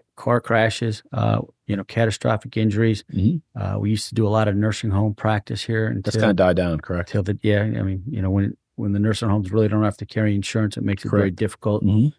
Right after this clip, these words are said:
Speaker 1: to get justice for your clients. Um, we don't really do the opiate litigation here, and it's because doctors really don't have to carry insurance here.
Speaker 2: Gotcha.
Speaker 1: You know, and as you well know, you know, litigating med mal cases are expensive,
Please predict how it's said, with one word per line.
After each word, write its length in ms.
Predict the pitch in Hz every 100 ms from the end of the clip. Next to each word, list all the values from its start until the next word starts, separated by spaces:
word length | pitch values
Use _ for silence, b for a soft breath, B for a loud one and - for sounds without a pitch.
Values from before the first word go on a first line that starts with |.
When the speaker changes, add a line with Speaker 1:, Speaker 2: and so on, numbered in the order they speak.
| _
Speaker 1:
to 80 | -
get 160 | 98 101
justice 420 | 117 98 - 104
for 140 | -
your 100 | 104
clients. 500 | - - 92 87 - -
Um, 380 | 101 98 98 95 - _ _ _
we 160 | - 101
don't 200 | 120 135
really 220 | 120 117
do 160 | 110
the 160 | 110 107
opiate 320 | 113 113 113
litigation 560 | 113 107 104 113 104 -
here, 380 | 92 117 123 127 117
and 180 | 101
it's 140 | 101 -
because 580 | 104 98 107 104 101 - _ _ _
doctors 400 | - 95 101 117
really 180 | 95 113
don't 140 | 107 110
have 120 | 98
to 100 | 110
carry 300 | - 117 110
insurance 460 | 104 - 127 107 -
here. 160 | - - _ _ _ _ -
Speaker 2:
Gotcha. 380 | 78 76 - 95
Speaker 1:
You 60 |
know, 180 | 95 92 - _ _ -
and 80 | 101
as 160 | 90
you 100 | 98 117
well 200 | 113 110
know, 380 | 113 113 110 - _ _ _
you 80 | -
know, 100 | 101
litigating 540 | 92 113 113 113 110 107
med 240 | 104 107
mal 180 | 110 110
cases 400 | - 110 95 101
are 80 | 92
expensive, 680 | 92 - 110 113 - 120